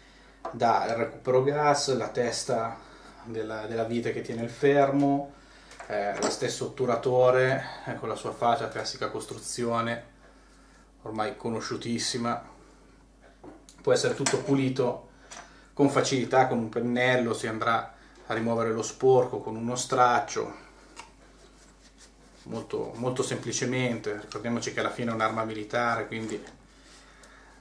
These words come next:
va bene che sia pulita perché va bene, ma non ha bisogno di pulizie particolari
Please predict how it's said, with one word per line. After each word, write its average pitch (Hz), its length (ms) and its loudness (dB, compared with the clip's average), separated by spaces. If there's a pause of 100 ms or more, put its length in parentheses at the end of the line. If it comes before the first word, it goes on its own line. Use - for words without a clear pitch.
(200)
va 113 140 2
bene 127 340 2
che 120 80 -2
sia 120 200 0
pulita 131 560 2
perché 120 280 -2
va 123 140 2
bene, 131 480 6 (200)
ma 113 160 -4
non 113 220 -2
ha 127 420 4 (1000)
bisogno 127 1080 4
di 123 640 -4
pulizie 117 760 -2
particolari 117 1400 0